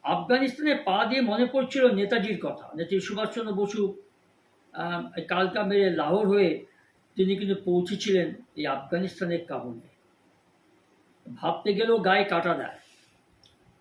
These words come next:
আর তিনি জানান, এখন সেই দেশ পাল্টে গেছে, কিছু মন্দির, গুরুদ্বার রয়েছে, আর সে দেশেই তাকে ইসলাম ধর্মের দীক্ষা নেওয়ার জন্য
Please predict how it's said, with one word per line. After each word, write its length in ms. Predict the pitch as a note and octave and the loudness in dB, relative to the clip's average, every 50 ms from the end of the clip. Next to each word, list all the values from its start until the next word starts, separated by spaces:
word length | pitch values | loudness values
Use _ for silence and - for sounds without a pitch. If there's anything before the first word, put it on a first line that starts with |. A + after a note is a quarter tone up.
| _ _ | _ _
আর 140 | - D#3+ E3 - | -4 -2 -2 -2
তিনি 220 | G#3 A3 A#3 B3 F3+ | -2 0 2 2 2
জানান, 380 | F#3+ A3 B3+ B3+ A#3+ A#3 - - | 4 4 4 4 4 2 0 0
এখন 300 | E3 F#3+ F#3 - A#3+ A3 | 0 0 0 0 -2 -2
সেই 320 | - - A3+ A#3+ B3 F#3+ F3+ | -2 -2 0 2 2 2 2
দেশ 240 | G#3 A#3 A#3 - | 2 2 2 2
পাল্টে 300 | - F#3+ G3 G3 F#3+ G#3+ | 0 0 0 2 2 0
গেছে, 240 | G#3+ A3 - - A#3 | 0 -2 -2 -2 -4
কিছু 320 | F3+ F#3+ G3+ - A#3 G3+ E3+ | -4 -4 -6 -4 -2 -2 0
মন্দির, 560 | F3 F#3 G3 G3+ G3 F#3+ G#3+ G#3+ A3 G#3+ - _ _ _ _ - D3+ C#3 | 0 0 0 0 0 0 -2 -2 -4 -6 -8 _ _ _ _ -14 -8 -4
গুরুদ্বার 480 | E3+ G3 G#3+ F#3 E3+ D#3+ F#3 G3+ F#3 | -4 -2 -2 -2 0 2 2 4 4
রয়েছে, 480 | F#3+ G3+ G3+ G3 - A3+ A3 G#3+ - - - - | 6 6 4 4 2 0 -2 -4 -4 -10 -10 -4
আর 100 | D#3+ - | -4 -4
সে 300 | - - - - G#3+ G#3 E3+ | -4 -4 -2 0 0 0 2
দেশেই 380 | D#3 G3+ G#3+ G#3 C#4 C4+ A#3+ | 2 2 2 2 0 0 0
তাকে 540 | - A3 G3 F#3+ - A#3 G3+ E3+ E3+ - - - _ _ _ - | 0 0 -2 0 0 0 0 0 0 -4 -10 -18 _ _ _ -8
ইসলাম 560 | F#3+ F#3+ F3+ - - G#3 A#3+ C4+ C#4+ C#4+ B3+ | -6 -6 -6 -6 -4 0 2 2 4 4 4
ধর্মের 340 | A#3 B3 B3 A#3 A#3 F#3 D3+ | 4 4 2 2 0 0 -2
দীক্ষা 340 | - F#3+ F3+ - - A#3+ A#3 | -4 -6 -6 -4 -4 -4 -2
নেওয়ার 300 | A#3 A3+ G#3+ G#3 F3+ D#3+ | 0 0 0 0 0 0
জন্য 420 | F3 G3+ G3 F#3 F3 D#3 - - | 0 0 2 2 -2 -4 -6 -8